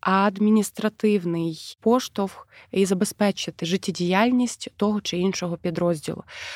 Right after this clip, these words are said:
Ми вийшли з абсолютно нетиповою інформаційно-комунікаційною кампанією для ві-, <laughs> військовослужбовців.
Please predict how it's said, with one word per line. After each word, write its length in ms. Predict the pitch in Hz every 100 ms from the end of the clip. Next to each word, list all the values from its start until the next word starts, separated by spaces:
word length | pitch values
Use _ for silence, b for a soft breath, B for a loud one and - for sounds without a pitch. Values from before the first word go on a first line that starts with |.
| B
Ми 120 | 233
вийшли 300 | 262 247 208
з 40 | 202
абсолютно 480 | - 220 220 208 202
нетиповою 1080 | 196 190 - 202 185 180 180 170 170 165 -
інформаційно-комунікаційною 1600 | 175 185 190 185 - 190 185 185 180 180 185 - 190 180 175
кампанією 840 | - 175 160 175 180 190 202 220 247 -
для 320 | 180 190 190
ві-, 280 | 175 185 190 - 190
<laughs> 260 | 226 226 180
військовослужбовців. 1080 | 208 - 190 196 - 202 165 185 196 -